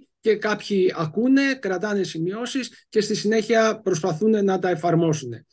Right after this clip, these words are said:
Ένα βήμα το οποίο λέει αυτή η διαφάνεια είναι το, η, η, η έρευνα, η καινοτομία, αλλά και η, ε, εκπαίδευση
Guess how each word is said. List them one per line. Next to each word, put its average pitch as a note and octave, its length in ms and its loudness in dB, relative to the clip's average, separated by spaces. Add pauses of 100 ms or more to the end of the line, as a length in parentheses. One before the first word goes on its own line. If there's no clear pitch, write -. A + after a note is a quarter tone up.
(320)
Ένα A#3+ 360 2
βήμα G3+ 480 4
το G3+ 100 2
οποίο F#3 260 4
λέει F#3+ 180 2
αυτή F3+ 240 -4
η F#3+ 40 -2
διαφάνεια F3+ 720 -2
είναι G#3+ 360 -2
το, D#3+ 440 -4 (400)
η, D3+ 180 2
η, D3 480 0 (260)
η D#3 120 6
έρευνα, F#3+ 440 4 (160)
η D#3+ 100 -4
καινοτομία, E3+ 680 0 (200)
αλλά G#3 340 2
και G#3 220 -2
η, G#3 540 -2
ε, E3+ 160 -6 (120)
εκπαίδευση E3+ 800 0